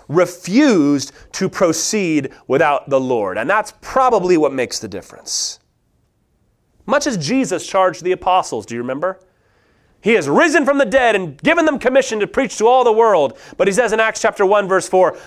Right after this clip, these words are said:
"But tarry in Jerusalem. Wait, don't go yet." They had been given three years of instruction with Jesus Christ.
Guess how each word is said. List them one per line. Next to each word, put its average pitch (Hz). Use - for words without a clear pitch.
"But 240
tarry 208
in 120
Jerusalem. 110
Wait, 143
don't 160
go 139
yet." -
They 214
had 220
been 160
given 123
three 202
years 254
of 196
instruction 190
with 151
Jesus 135
Christ. 104